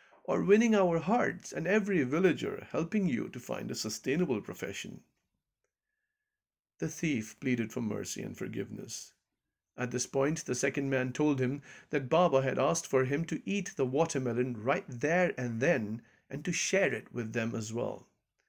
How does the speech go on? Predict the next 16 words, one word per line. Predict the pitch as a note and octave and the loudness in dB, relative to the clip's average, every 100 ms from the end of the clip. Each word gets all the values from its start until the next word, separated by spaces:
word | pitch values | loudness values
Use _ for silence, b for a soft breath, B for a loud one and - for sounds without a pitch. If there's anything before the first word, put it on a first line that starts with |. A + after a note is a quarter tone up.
| _ _ _ _ - | _ _ _ _ -6
The | C#3 | -2
thief | - C3+ C3 - | 2 2 2 2
immediately | F#3 F#3 B2+ A2+ A#2+ G#2+ | 4 6 4 0 -2 -4
did | A2+ A2+ A2 | -2 -2 -4
what | A2 | -6
he | G#2+ | -4
was | G2+ G#2 | -4 -4
asked | G#2+ G#2+ - - | -2 -4 -8 -6
to. | A#2 G#2 A2 - _ _ _ _ _ _ _ _ _ - | -4 -4 -10 -18 _ _ _ _ _ _ _ _ _ -4
Within | C#3+ C#3+ C#3+ | -2 0 2
no | D3 | 0
time, | D#3+ - D3+ F3+ | 2 2 2 2
his | E3+ C#3+ | 2 -2
foot | - G3+ F#3 - | 4 4 4 0
became | A2+ A2 A2 | -6 -2 -2
free. | A2 - B2 A2+ G#2+ | -4 0 0 0 -8